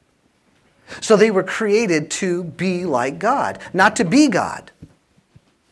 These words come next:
But they were created in God's image. And we know in Genesis two seven that's by God putting his very life in them.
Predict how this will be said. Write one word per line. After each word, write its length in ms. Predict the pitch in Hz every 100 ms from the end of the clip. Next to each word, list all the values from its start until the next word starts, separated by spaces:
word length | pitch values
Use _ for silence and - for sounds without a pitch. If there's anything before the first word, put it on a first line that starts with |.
| _ _ _ _ - _ _ - -
But 120 | 202 202
they 120 | 254
were 120 | 220
created 500 | 214 - 254 254 208
in 180 | 196 180
God's 320 | 196 170 160
image. 640 | - 277 247 131 104 - _ _ _ _ _ _ _ _ _ _ _ _ _ _ _ _ _ _ -
And 140 | - 202
we 80 | 208
know 240 | 226 240
in 80 | 202
Genesis 320 | 226 220 185
two 160 | - 190
seven 360 | 247 269 240
that's 140 | 180 175
by 220 | 196 185
God 340 | 170 220 277
putting 260 | 220 202 165
his 160 | 190
very 240 | 151 190 170
life 420 | 175 175 147 -
in 280 | 208 294 294
them. 260 | 135 82